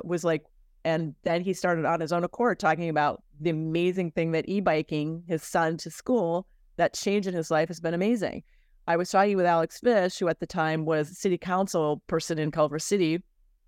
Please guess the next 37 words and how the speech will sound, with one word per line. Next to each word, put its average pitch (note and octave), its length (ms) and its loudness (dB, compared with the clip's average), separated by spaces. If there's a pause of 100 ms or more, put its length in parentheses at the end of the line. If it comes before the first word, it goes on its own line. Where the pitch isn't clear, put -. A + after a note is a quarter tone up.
(200)
He F#3+ 120 2
rides E3+ 300 2
an F#3 100 0
e-bike E3 380 2
for E3 140 -2
local D#3+ 200 0
transportation E3 480 -4
as D3+ 120 -4
much D#3 100 -2
as E3 80 -10
possible. F3+ 500 0 (800)
And F#3+ 180 2 (100)
he A3 200 -2
said F#3 240 2
that F#3 140 0
in F3 80 0
the E3+ 80 -2
course F3 260 -2
of E3+ 60 -2
our D#3+ 120 4
conversation, E3 680 -4
he D#3+ 160 -2
decided C#3 560 -2
that D3 180 -6
he D3+ 140 0
would C#3 140 -4
go C3+ 340 0 (100)
meatless D3+ 380 -2
Monday F#3+ 240 2
with C3+ 180 -4
his D#3 140 -10
families. - 480 -10
And F#3+ 120 2
so G3+ 360 0 (400)
there's F#3+ 320 0
an F3+ 100 0 (160)
opening, G3+ 640 0